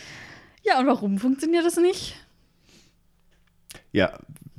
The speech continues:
Speaker 2: ist das jetzt eine Preisfrage? Es
Speaker 1: Ja,
Speaker 2: funktioniert
Speaker 1: ich
Speaker 2: halt nicht, weil Crowley sich mit, äh, Raphael verbündet
Speaker 1: Ja.
Speaker 2: hat. Der erscheint jetzt auch in seiner neuen Hülle.
Speaker 1: Yes.
Speaker 2: Ähm, Cass, äh, nee, Quatsch. Crowley struggelt auch so ein bisschen, weil er, Raphael, aber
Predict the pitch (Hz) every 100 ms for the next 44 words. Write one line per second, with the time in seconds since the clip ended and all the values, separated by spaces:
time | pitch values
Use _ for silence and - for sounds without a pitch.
0 | - 127 127 135 135 123 139 131 135 -
1 | 202 - 127 107 107 107 110 110 131 226
2 | 131 131 135 117 120 123 107 - 107 117
3 | 123 - 127 123 123 - 90 123 156 -
4 | 98 - - 101 101 - 226 104 80 117
5 | 156 208 - 160 143 117 95 98 95 85
6 | 92 98 - - - 151 202 330 - _
7 | _ _ _ _ _ _ - - - -
8 | 107 104 98 - 127 127 - - - -
9 | 104 95 92 87 95 87 - - 120 143
10 | 139 - 131 139 165 - - 147 143 156
11 | - 151 107 98 - _ - 120 156 190
12 | - 104 120 147 160 190 208 - 113 107
13 | 104